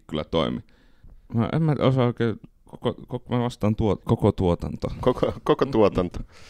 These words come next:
Speaker 1: <laughs> Mä tapasin Kauko Röyhkän kerran. Mä olin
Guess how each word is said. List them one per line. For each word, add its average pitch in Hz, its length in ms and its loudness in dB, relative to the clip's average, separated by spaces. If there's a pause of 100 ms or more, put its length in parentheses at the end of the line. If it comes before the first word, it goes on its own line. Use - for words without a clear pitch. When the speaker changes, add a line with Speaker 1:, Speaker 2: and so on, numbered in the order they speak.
(140)
Speaker 1:
<laughs> - 420 -20
Mä 123 80 -10
tapasin 127 600 0
Kauko 104 300 2
Röyhkän 95 420 2
kerran. 90 320 -2 (1000)
Mä 95 60 2
olin 110 280 4